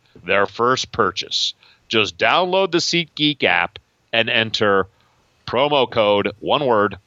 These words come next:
roto N B A. That's R O T O N B A. That's promo code roto N B A, R O T O N B A, for twenty dollars off your first SeatGeek purchase. See it live with SeatGeek.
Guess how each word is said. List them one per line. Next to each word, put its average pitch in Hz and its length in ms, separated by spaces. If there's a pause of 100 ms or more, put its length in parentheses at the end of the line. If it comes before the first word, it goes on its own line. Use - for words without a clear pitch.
roto 160 500
N 156 160
B 143 200
A. 95 340
That's 78 260
R 127 240
O 78 240
T 143 240
O 90 200
N 135 180
B 131 200
A. 69 320 (920)
That's 92 220
promo 123 360
code 104 360
roto 135 500
N 170 140
B 160 180
A, 82 340
R 156 260
O 151 160
T 143 280
O 104 160
N 147 240
B 151 160
A, 98 160
for 98 180
twenty 160 360
dollars 151 420
off 95 320
your 90 160
first - 500
SeatGeek - 640
purchase. - 520 (380)
See 170 240
it 214 120
live 151 360
with 139 120
SeatGeek. - 500